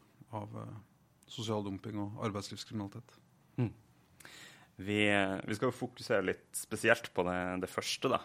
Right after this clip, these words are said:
Speaker 2: i yrkes-, eh, yrkesopplæringa, selv om
Speaker 1: Mm.
Speaker 2: det jo, eh, henger sammen. Eh, jeg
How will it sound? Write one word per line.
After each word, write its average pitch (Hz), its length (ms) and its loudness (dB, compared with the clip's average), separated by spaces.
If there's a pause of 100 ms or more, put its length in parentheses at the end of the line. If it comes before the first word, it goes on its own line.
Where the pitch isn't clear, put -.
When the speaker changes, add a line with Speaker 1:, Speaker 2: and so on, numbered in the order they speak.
Speaker 2:
i 90 240 -4
yrkes-, - 500 -4
eh, 90 440 -2
yrkesopplæringa, 98 680 4
selv 101 220 4
om 123 80 6
Speaker 1:
Mm. 98 40 0
Speaker 2:
det 92 100 0
jo, 87 240 -4 (120)
eh, 90 400 -10
henger 110 160 2
sammen. 104 360 4 (220)
Eh, 104 280 4 (400)
jeg 101 680 4